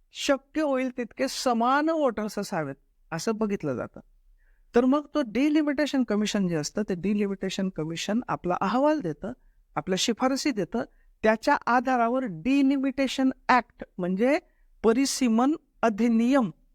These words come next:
केला जातो. ओके, मग त्या परिसीमन अधिनियमानुसार जी actually, अम, प्रादेशिक मतदारसंघांची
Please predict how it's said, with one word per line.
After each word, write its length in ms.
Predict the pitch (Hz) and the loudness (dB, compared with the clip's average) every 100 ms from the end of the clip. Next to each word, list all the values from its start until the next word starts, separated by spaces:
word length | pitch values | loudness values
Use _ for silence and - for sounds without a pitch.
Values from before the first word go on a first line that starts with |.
| _ _ _ _ _ _ _ - | _ _ _ _ _ _ _ -2
केला 240 | 208 196 | 2 2
जातो. 320 | 151 139 - - _ _ | 0 -4 -8 -18 _ _
ओके, 240 | 151 156 147 _ _ _ | -6 -4 -4 _ _ _
मग 80 | 185 - - | -4 -2 2
त्या 200 | 226 302 | 4 4
परिसीमन 840 | - 262 269 - - 240 220 240 247 - | 2 0 0 -4 -2 0 0 0 -2 -2
अधिनियमानुसार 1500 | 190 190 196 202 180 175 175 175 180 190 175 190 - 269 - _ _ _ _ _ _ _ _ _ - - - | -4 -2 -2 0 0 -2 -2 -2 -2 -2 -4 -4 2 2 2 _ _ _ _ _ _ _ _ _ -20 -20 -4
जी 280 | 196 269 302 - - | 2 2 2 -4 -4
actually, 720 | 185 - - 226 226 262 349 403 _ _ _ _ _ _ _ _ _ - | -4 -4 -2 2 4 4 2 0 _ _ _ _ _ _ _ _ _ -4
अम, 580 | 160 156 151 139 135 - _ _ _ _ _ _ _ _ _ - | -2 0 -2 -2 -4 -8 _ _ _ _ _ _ _ _ _ 2
प्रादेशिक 580 | 185 180 220 208 262 233 | 4 4 2 -2 -2 -2
मतदारसंघांची 1000 | 214 190 214 220 208 170 139 143 240 | -2 0 -2 -2 -4 -4 -6 -6 -4